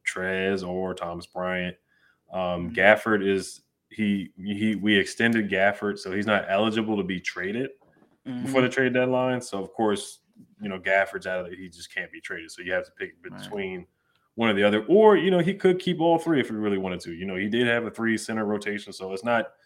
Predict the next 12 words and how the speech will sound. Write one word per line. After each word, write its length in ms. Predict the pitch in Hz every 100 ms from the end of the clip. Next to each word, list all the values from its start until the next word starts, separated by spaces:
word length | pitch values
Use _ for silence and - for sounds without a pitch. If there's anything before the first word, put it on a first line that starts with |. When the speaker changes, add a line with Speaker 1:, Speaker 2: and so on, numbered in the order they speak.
| _ _
Speaker 1:
I 40 | 117
wouldn't 180 | 123
be 60 | 113
surprised 420 | 107 107 107 104
if, 160 | 95 92
if 120 | 104
Tommy 320 | 113 104 98
does 380 | 90 95 107 107
decide 360 | 101 98 113 110
to 60 |
keep 180 | 107 104
Trez. 320 | 113 110 110